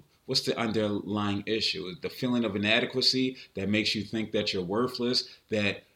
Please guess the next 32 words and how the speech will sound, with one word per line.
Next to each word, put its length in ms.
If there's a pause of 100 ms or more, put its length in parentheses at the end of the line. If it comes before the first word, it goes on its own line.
(140)
causes 440
you 100
to 60
go 260
out 160
here 180
and 180
act 220
a 60
fool 320
when 120
you're 140
in 80
school 540 (140)
or 120
when 100
you're 160
in 60
the 80
community. 600 (200)
So 260
we 140
try 320
to 120
address 460
that, 340
that 220
underlying 760
issue, 380
that 180
underlying 680
thought 440